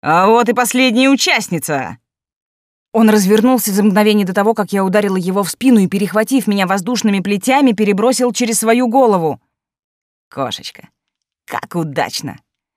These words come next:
Злорадно ухмыльнувшись, мужчина вновь подключился к песнопению. "Я же..." я поняла, что тоже была в списке жертв. Они не скрывались. Они специально позволили мне проследить их путь до пещеры.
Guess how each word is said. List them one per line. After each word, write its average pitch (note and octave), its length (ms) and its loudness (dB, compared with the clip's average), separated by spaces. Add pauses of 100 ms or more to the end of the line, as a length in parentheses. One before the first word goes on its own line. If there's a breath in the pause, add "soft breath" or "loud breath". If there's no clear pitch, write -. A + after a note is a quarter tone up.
(380)
Злорадно A#3 600 0
ухмыльнувшись, A#3 680 0
мужчина A3+ 380 0
вновь A3+ 260 2
подключился A#3 580 -6
к - 60 -18
песнопению. A3 680 -4 (420)
"Я A3 320 0
же..." A3 320 -4 (1300)
я D#3+ 320 -8
поняла, G3+ 460 -4
что - 160 -10
тоже F3+ 320 -4
была E3+ 180 -6
в C#3+ 60 -12
списке - 400 -10
жертв. D#3+ 440 -10 (920)
Они G#3+ 240 2
не G#3 100 0
скрывались. F#3+ 640 -6 (440)
Они A#3 240 2
специально A3+ 580 0
позволили G3 540 -2
мне G#3+ 200 -2
проследить G3+ 480 -8
их G3+ 140 -10
путь G#3 180 -6
до G3+ 80 -8
пещеры. F#3+ 460 -4